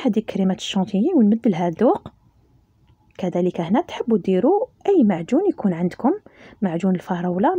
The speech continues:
معجون الكرز، كذلك راح يمد لكم ذوق مليح. راح نديروا طبقه اخرى من كريمه الشونتينيي. هنا راح نسووا الاطراف فقط بالملعقه ولا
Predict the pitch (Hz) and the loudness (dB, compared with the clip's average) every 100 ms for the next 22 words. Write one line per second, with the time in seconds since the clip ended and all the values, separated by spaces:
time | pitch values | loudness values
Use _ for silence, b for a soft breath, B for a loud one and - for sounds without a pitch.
0 | 320 330 190 190 185 - - 190 269 - | 2 0 -2 -2 -2 -2 -4 0 0 -2
1 | - 190 190 185 - - - 196 - 175 | -4 -2 0 -2 -4 -6 -2 -2 -2 -4
2 | - 403 B B B 165 180 - 175 175 | -2 -4 B B B -2 -2 -2 -4 0
3 | 196 370 - - _ _ _ B B - | 0 0 -4 -20 _ _ _ B B -8
4 | 208 190 185 185 349 403 233 196 - - | -4 -2 0 2 2 0 -2 -2 -6 -8
5 | - - 226 392 262 359 - 202 185 180 | -8 -4 -2 2 2 2 0 0 0 -2
6 | - - 175 180 175 208 392 - _ _ | -6 -4 -4 -4 -2 0 -2 -6 _ _
7 | _ _ _ _ b b b - 185 277 | _ _ _ _ b b b -2 0 0
8 | - _ _ - 190 175 - 349 208 247 | -2 _ _ -8 -6 -6 -2 0 2 0
9 | 415 208 - - 226 254 - - 381 - | 0 -2 -2 -4 -2 -2 -6 -6 -6 -4
10 | 214 359 285 185 170 180 - 233 427 - | -4 2 2 2 -2 -10 -2 -2 -2 -8
11 | _ _ _ 233 196 | _ _ _ -2 -2